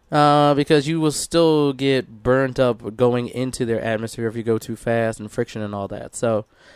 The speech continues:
but it's, like, the thickest one of the terrestrial planets is on Venus, and the one that definitely has zero atmosphere is, uh, Mercury, because it's so close to the sun. Uh, but yeah, I believe that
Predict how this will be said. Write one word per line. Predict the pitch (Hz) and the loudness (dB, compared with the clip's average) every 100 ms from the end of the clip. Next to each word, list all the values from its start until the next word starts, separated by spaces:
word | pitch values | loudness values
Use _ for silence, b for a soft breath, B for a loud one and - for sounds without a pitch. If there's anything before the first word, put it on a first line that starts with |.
| b | b
but | - 139 131 - | 2 4 4 2
it's, | 139 131 - | -4 -4 -8
like, | 135 131 123 113 123 | -4 -2 -2 -2 0
the | 135 | 0
thickest | 165 151 151 | 0 0 -2
one | 147 143 | 0 -2
of | 120 | -2
the | 123 | -2
terrestrial | - 120 131 156 165 | -2 -2 -2 -4 -4
planets | 151 165 170 175 - - _ b b - | -2 -4 -2 -4 -8 -18 _ b b -6
is | 127 123 120 | -2 0 0
on | 123 113 | -2 -4
Venus, | 113 139 180 214 - - _ _ _ _ | -4 -6 -6 -8 -10 -20 _ _ _ _
and | 131 135 131 123 | -2 0 0 2
the | 120 | 2
one | 127 127 | 2 2
that | 113 - | 0 -2
definitely | 131 143 127 | -4 -2 -4
has | 127 113 | -2 -2
zero | 110 120 147 165 | -4 -2 0 2
atmosphere | 165 165 170 - 170 165 165 | 2 0 -6 -8 -6 -4 -2
is, | 156 123 117 113 | -4 -4 -6 -4
uh, | 110 107 101 101 | -4 -2 -4 -6
Mercury, | 113 139 - 175 180 185 | -4 -6 -6 -8 -8 -8
because | 147 117 98 | -10 -12 -12
it's | - | -8
so | 107 | -8
close | - 110 | -6 -8
to | - | -8
the | - | -16
sun. | - 135 160 - _ b b b b b | -10 -10 -10 -14 _ b b b b b
Uh, | 127 131 131 131 127 127 127 - 123 | -2 2 2 2 2 2 -2 -6 -2
but | 139 | 0
yeah, | 139 117 | 2 2
I | 120 | 0
believe | 139 147 156 156 127 | -2 -2 -2 -4 -2
that | 131 127 120 | 0 2 0